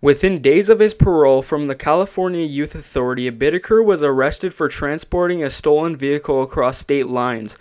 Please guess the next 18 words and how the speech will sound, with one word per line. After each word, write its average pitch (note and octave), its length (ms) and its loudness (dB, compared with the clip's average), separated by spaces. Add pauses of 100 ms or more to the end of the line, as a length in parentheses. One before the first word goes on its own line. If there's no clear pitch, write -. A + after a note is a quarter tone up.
(240)
In C#3 120 -2
August G3 340 2
nineteen F3+ 280 -2
fifty-nine, B2+ 600 -4
Bittaker E3+ 400 2
was F3+ 140 2
sentenced D3 460 -4
to - 140 -4
eighteen F3 400 -4
months C3+ 300 -2
imprisonment B2+ 800 0
to C#3 140 -6
be C3 120 -4
served D3+ 400 0
in D3+ 120 -4
the C3 60 -8
Oklahoma D3+ 800 -4
State C3 360 -4